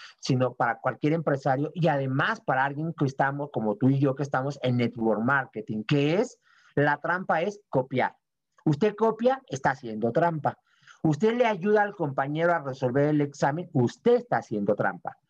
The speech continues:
Usted hace, eh, eh, eh, una asociación donde, "¿Qué tal si lo hacemos todos juntos?". Usted está haciendo trampa. Entonces, hacer equipo, ayudar,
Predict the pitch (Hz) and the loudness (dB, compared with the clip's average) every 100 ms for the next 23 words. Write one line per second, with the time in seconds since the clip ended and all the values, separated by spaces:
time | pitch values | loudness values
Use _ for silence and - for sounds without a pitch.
0 | _ _ - 147 139 202 202 214 - - | _ _ 0 0 2 2 2 2 -6 -20
1 | - 160 180 196 - 190 - 156 139 131 | -6 -2 -2 -2 -2 -2 0 2 2 2
2 | 131 139 131 127 127 131 147 170 185 180 | 2 2 2 2 2 2 2 2 2 0
3 | - 143 139 135 127 160 170 151 139 - | -2 -6 -2 0 0 0 2 2 0 -2
4 | - - 185 202 185 156 143 180 175 170 | -8 -4 -2 -2 0 2 2 0 -2 0
5 | 185 170 151 185 170 147 170 - _ _ | 2 0 0 0 2 0 -2 -6 _ _
6 | - 120 - 160 143 117 - 127 135 175 | 0 0 0 -2 0 -4 -4 -4 -2 0
7 | 185 160 131 _ _ - 117 147 143 - | -2 -2 -6 _ _ -4 0 0 -2 -4
8 | 123 123 - 156 185 202 190 - 151 - | -4 -4 -4 -4 -4 -2 -2 0 -4 -6
9 | _ - - 110 117 110 110 147 156 | _ -16 -4 -4 -4 -4 -2 0 -2